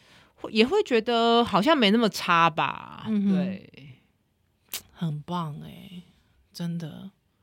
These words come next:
Speaker 1: 嗯。
Speaker 2: 真的很棒欸，我会过去的啦。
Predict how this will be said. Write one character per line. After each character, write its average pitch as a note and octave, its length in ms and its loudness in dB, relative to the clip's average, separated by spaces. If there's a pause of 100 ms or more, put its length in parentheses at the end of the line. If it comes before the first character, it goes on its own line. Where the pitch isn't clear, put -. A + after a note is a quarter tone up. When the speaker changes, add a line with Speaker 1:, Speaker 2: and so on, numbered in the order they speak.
(240)
Speaker 1:
嗯。 C3 300 -12 (160)
Speaker 2:
真 F3 180 -4
的 F3 60 0
很 D3+ 260 -6
棒 E3 280 -6
欸， F#3 360 -12 (420)
我 F3 220 -4
会 F3+ 120 -2
过 F3 180 -6
去 D#3+ 180 -8
的 E3 120 -16
啦。 - 200 -20